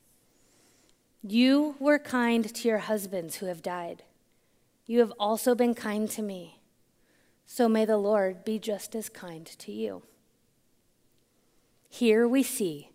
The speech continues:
that the Lord has answered Naomi's prayer. In that moment,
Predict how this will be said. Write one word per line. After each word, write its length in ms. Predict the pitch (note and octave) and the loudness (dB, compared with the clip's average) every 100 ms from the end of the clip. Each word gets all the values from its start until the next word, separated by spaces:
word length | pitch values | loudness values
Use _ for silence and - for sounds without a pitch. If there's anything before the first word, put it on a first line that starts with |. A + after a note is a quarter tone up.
| _ _ _ _ | _ _ _ _
that 140 | A#3+ A#3+ | -4 0
the 80 | |
Lord 580 | G#3 F3+ F#3+ F3+ F3 F#3+ - - - | -2 -2 -4 -2 -4 -6 -14 -20 -2
has 200 | A#3+ A#3 - | 0 0 -4
answered 500 | A3+ F#3+ - F3+ E3 - | -4 -4 -6 -8 -10 -6
Naomi's 580 | G3+ G3 F3 E3+ F3 - | -2 0 -2 -4 -6 -8
prayer. 480 | - G3 E3+ - _ _ _ _ _ _ _ _ _ _ _ - | -12 -14 -14 -20 _ _ _ _ _ _ _ _ _ _ _ 0
In 140 | B3+ B3+ | 6 8
that 180 | C4+ | 8
moment, 520 | B3+ A#3 B3+ D4+ - | 6 6 6 4 -2